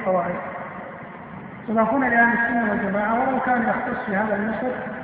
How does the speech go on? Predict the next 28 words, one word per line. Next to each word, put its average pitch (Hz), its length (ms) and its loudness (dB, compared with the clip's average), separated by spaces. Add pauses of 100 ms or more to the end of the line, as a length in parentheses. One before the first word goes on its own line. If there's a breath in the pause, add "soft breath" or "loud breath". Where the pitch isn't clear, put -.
(460)
من 233 160 2
هم 220 140 6
من 208 100 2
علماء 202 580 2
المعتزلة 202 560 -2
أو 175 260 -4
علماء 190 200 0
الأشاعرة 196 420 -2
إلى 180 100 -2
غيره. 175 280 -2 (1040)
ولهذا 202 520 4 (300)
ال-، 180 40 -4
ال-، - 1800 -10
ما 185 120 2
يردده 185 460 0
البعض 196 380 2
أو 170 360 -6
يشبهون 180 600 -4
به 185 160 0
أحيانًا 170 460 -4 (840)
من 185 280 -2
أن 214 160 2
علماء 196 500 2
الأشاعرة 196 400 0
هم 196 240 2 (100)
جمهور 202 400 2
علماء 196 340 4
الأمة، 160 440 -2